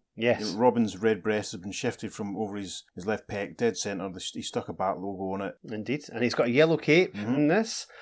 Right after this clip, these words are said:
Speaker 1: And he's got a bit of a, a bit of a collar on it as well. It's very much like Alan Scott's Green Lantern cape.
Speaker 2: Mm-hmm.
Speaker 1: And he's also got, uh, his usual domino mask, except his domino mask is now upturned at each end, as if to signify the bat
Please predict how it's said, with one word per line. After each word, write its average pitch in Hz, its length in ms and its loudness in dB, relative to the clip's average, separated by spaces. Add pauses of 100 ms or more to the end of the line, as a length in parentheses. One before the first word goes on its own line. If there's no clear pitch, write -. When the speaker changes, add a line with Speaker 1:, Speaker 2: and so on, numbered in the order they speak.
(360)
Speaker 1:
And 131 600 6
he's 123 200 -2
got 123 120 0
a 113 40 -6
bit 156 220 -2
of 127 120 4
a, 123 220 6
a - 20 -2
bit 117 120 4
of 175 60 6
a 170 60 2
collar 170 440 4
on 208 120 4
it 156 200 2
as 107 200 -12
well. 151 320 2
It's 113 120 -8
very 185 180 4
much 120 240 2
like 117 140 4
Alan 120 280 0
Scott's - 520 2
Green 110 200 -2
Lantern 131 520 -2 (100)
cape. 131 260 0 (260)
Speaker 2:
Mm-hmm. 113 160 -2 (340)
Speaker 1:
And 117 480 0
he's 120 140 -2
also 127 240 2
got, 113 420 2
uh, 113 220 -8 (240)
his - 240 -6
usual 139 220 -2
domino 147 340 2
mask, 147 320 -2
except 107 300 -6
his 104 100 -8
domino 127 260 0
mask 117 280 0
is 101 80 -4
now 110 180 0
upturned 123 640 2 (140)
at 113 100 -10
each - 240 -8
end, 117 540 -4
as 104 140 -4
if 117 180 0
to 110 320 0
signify 110 500 -6
the 101 140 -6
bat 101 380 -6